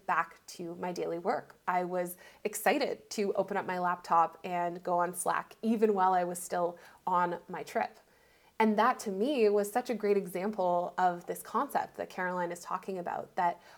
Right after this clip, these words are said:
our bodies and our minds and our motivation will give us the signals of how we're feeling. It will show us whether we've had enough rest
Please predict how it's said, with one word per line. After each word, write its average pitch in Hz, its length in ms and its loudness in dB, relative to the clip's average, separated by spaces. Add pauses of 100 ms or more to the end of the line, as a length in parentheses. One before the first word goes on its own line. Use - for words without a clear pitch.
(120)
our 214 80 2
bodies 202 500 4
and 190 80 -4
our 170 120 -2
minds 196 600 0
and 185 100 -4
our 170 100 -4
motivation 190 800 -2 (320)
will 247 140 2
give 208 320 6
us 311 220 6
the 196 140 -4
signals - 540 -8 (460)
of 190 240 4
how 180 180 2
we're 180 180 0
feeling. 165 480 -4
It 208 100 6
will 214 120 6
show 233 440 4
us - 340 -2 (260)
whether 196 360 4
we've 180 180 2
had 170 200 0
enough 170 280 -4
rest - 400 -6